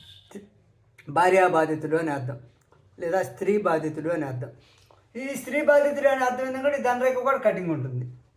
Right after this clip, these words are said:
ధనరేఖ కూడా కటింగ్ ఉంటుంది, అంటే ఆర్థికంగా నష్టం కూడా. స్త్రీ బాధితుడు మరియు స్త్రీ వల్ల ఆర్థికంగా నష్టపోయాడు. ఈ విధంగా స్త్రీ బాధితుల రేఖలు అనేవి ఇలా ఉంటాయి, ఇలా విధంగా పాయలజీలు ఉంటాయి. ఈ పాయల్లో ఒక పాయ పోయి వివాహ రేఖ, ఇది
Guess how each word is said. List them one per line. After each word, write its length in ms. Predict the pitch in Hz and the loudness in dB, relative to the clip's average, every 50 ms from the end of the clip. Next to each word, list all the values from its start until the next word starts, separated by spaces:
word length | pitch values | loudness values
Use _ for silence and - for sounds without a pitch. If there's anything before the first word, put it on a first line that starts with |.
| _ _ _ _ _ _ _ _ _ _ _ _ _ - | _ _ _ _ _ _ _ _ _ _ _ _ _ -8
ధనరేఖ 280 | 170 165 180 196 190 190 208 | -6 -4 -2 -2 -2 0 -2
కూడా 120 | 202 - - | -2 -2 -2
కటింగ్ 220 | 180 151 160 156 151 | -4 -4 -4 -4 -4
ఉంటుంది, 180 | 143 147 196 233 247 | -4 -4 -2 -2 -2
అంటే 100 | 247 233 175 | 0 0 0
ఆర్థికంగా 420 | 165 165 170 185 180 190 190 208 202 156 | 0 0 -2 -6 -6 -6 -6 -6 -6 -6
నష్టం 240 | 139 127 - 170 156 156 | -8 -8 -8 -6 -6 -4
కూడా. 120 | 147 139 - - - | -4 -4 -6 -8 -10
స్త్రీ 200 | - 160 180 208 214 202 | -10 -4 -2 -2 0 2
బాధితుడు 440 | 202 190 190 190 185 190 208 226 277 320 370 - - - _ - | 4 4 4 2 0 -4 -4 -2 -2 -2 -2 -6 -10 -14 _ -2
మరియు 240 | 208 226 240 277 311 - - - - - _ _ _ | 0 4 4 4 4 4 0 -6 -12 -18 _ _ _
స్త్రీ 180 | - 220 214 226 226 | -6 -2 2 2 4
వల్ల 140 | 220 226 233 226 208 | 4 4 4 4 4
ఆర్థికంగా 400 | 185 180 180 185 185 185 190 196 170 139 | 4 2 -2 -4 -4 -2 -2 -2 -4 -4
నష్టపోయాడు. 560 | 127 123 - 139 139 139 131 131 127 127 123 123 - - - _ _ - 185 | -6 -6 -6 -6 -6 -4 -4 -4 -4 -6 -6 -8 -10 -14 -20 _ _ -10 -8
ఈ 60 | 190 196 | -6 -6
విధంగా 280 | 196 214 226 226 240 233 226 | -4 -4 -4 -2 -2 -2 -4
స్త్రీ 160 | - 202 214 220 214 | -4 -6 -6 0 4
బాధితుల 400 | 220 214 214 208 202 208 208 202 196 196 | 4 4 4 2 -2 -6 -6 -6 -4 -4
రేఖలు 240 | 196 190 190 190 185 | -4 -4 -2 -4 -4
అనేవి 240 | 185 190 185 185 170 156 | -4 -4 -6 -4 -4 -2
ఇలా 120 | 165 175 175 180 | 0 0 -2 -2
ఉంటాయి, 260 | 185 190 220 214 214 220 214 - - - _ _ _ - 180 | -2 -2 -2 -2 -2 -6 -12 -16 -20 -20 _ _ _ -14 -8
ఇలా 120 | 180 185 190 196 | -4 -2 -2 -2
విధంగా 240 | 190 190 190 180 165 - | -2 -2 -4 -6 -6 -6
పాయలజీలు 420 | 165 170 185 185 190 196 208 208 208 202 | -4 -4 -4 -6 -6 -6 -6 -6 -6 -6
ఉంటాయి. 260 | 202 220 220 220 220 220 220 - - _ - 196 | -6 -4 -4 -4 -4 -4 -8 -14 -20 _ -12 -10
ఈ 20 | 208 220 214 220 | -8 -4 0 2
పాయల్లో 360 | 214 220 226 226 226 233 226 202 196 | 2 2 0 0 -2 -2 0 0 -2
ఒక 60 | 190 190 208 | -2 0 0
పాయ 120 | 208 214 208 208 | 0 0 0 -2
పోయి 140 | 208 196 196 170 170 | -2 -2 -2 -2 -2
వివాహ 240 | 170 190 208 202 208 208 208 | -2 0 0 0 0 0 0
రేఖ, 120 | 196 - 170 160 | -2 -4 -4 -4
ఇది 100 | 160 | -4